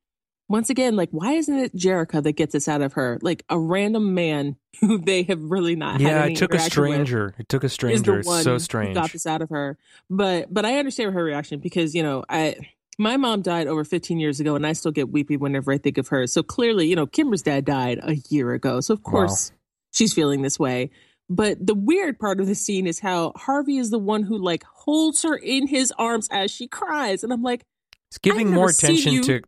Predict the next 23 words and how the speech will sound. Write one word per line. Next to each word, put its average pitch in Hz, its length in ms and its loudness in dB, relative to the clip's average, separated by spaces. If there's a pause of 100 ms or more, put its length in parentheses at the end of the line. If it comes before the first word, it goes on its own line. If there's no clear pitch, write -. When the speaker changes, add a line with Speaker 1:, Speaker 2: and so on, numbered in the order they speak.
Speaker 2:
to 127 160 2
a 110 40 0
stranger 123 500 0
than 104 160 -2
his 104 140 -2
own 120 200 2
daughter. 107 520 0
Speaker 1:
<laughs> 571 40 -2 (340)
Right? 508 140 0 (220)
I've 415 140 -4
never 381 180 0
seen 359 220 2
you 320 120 2
touch - 400 -4
Pizzazz, 226 760 2 (100)
much 254 460 -4
less 233 240 -2
Speaker 2:
So, 127 260 2
so - 220 -2
Speaker 1:
hold 123 280 2
Speaker 2:
wrong. 90 120 -2
Speaker 1:
her. 185 480 -2 (240)
Oh 339 80 -2